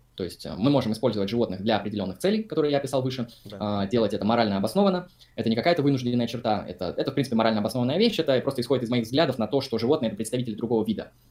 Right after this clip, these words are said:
Speaker 1: То есть, э, почему мне должно быть неравнодушно на животных другого вида? Мне неравнодушны только животные моей популяции, то есть люди. Э, в этом плане,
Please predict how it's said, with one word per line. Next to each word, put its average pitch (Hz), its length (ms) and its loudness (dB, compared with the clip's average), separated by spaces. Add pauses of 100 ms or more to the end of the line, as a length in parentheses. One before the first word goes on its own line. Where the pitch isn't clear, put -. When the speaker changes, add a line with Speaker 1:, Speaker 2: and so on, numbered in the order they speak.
Speaker 1:
То 87 80 -6
есть, - 160 -8
э, 85 340 -4
почему 170 220 2
мне 139 120 2
должно 123 260 2
быть 127 120 0
неравнодушно 117 540 2
на 113 140 2
животных 113 500 -2
другого 120 260 0
вида? 101 180 -2
Мне 196 280 4
неравнодушны 170 480 0
только 139 220 -4
животные 127 340 -2
моей 131 220 0
популяции, 87 420 -6
то - 80 -12
есть 101 120 -4
люди. 120 200 -2 (420)
Э, 90 200 -6
в 110 60 -2
этом 123 180 2
плане, 117 460 4